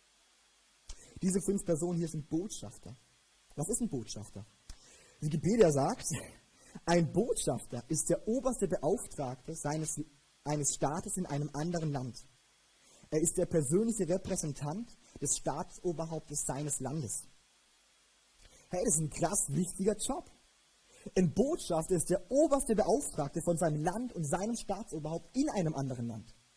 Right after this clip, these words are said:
Er repräsentiert sein Land, sein Staatsoberhaupt in einem anderen Land.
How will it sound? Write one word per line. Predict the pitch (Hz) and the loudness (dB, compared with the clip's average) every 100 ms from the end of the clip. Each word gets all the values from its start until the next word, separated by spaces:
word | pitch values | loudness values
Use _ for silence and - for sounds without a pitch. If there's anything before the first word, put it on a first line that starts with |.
| _ _ - - | _ _ -20 2
Er | 202 214 | 6 6
repräsentiert | 220 - 214 196 170 - 294 196 - - - | 4 2 0 2 0 2 4 4 2 -10 -4
sein | - - 196 254 233 | 2 4 4 4 4
Land, | 190 180 247 - - _ _ - | 4 2 -4 -10 -20 _ _ -4
sein | - 180 208 | -2 -2 -6
Staatsoberhaupt | - 175 180 156 170 170 - - _ - | -6 -6 -6 -8 -8 -8 -12 -20 _ 2
in | 214 120 - - | 2 2 -8 -14
einem | 143 131 135 | -6 -6 -6
anderen | 143 156 147 143 | -6 -4 -4 -4
Land. | 131 117 - | -4 -8 -14